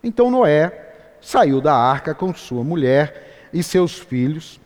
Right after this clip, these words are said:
e as mulheres deles, e com todos os o-, os grandes animais e os pequenos que se movem rente ao chão e todas as aves. Tudo que se move sobre a terra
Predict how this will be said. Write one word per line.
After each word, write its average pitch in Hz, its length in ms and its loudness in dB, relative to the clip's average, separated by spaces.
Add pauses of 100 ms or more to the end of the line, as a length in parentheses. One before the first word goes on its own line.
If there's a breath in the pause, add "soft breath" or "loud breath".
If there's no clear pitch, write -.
(120)
e 170 100 2
as 160 140 2
mulheres 147 520 2
deles, 127 600 -2 (260 loud breath)
e 190 80 0
com 226 220 2
todos 247 560 0
os 147 240 -6
o-, 165 280 6
os 139 200 -2
grandes 160 560 2
animais 147 760 0 (260 loud breath)
e 190 120 2
os - 120 -2
pequenos 202 640 2
que 220 140 -8
se - 180 -6
movem 156 520 2
rente 143 360 -2
ao 190 120 2
chão 143 440 -2 (300 loud breath)
e 226 100 -2
todas 202 540 2
as 123 200 0
aves. - 480 -8 (800 soft breath)
Tudo 349 380 6
que 226 180 -6
se - 160 -6
move 131 400 2
sobre 160 400 -2
a 120 60 0
terra 113 560 -2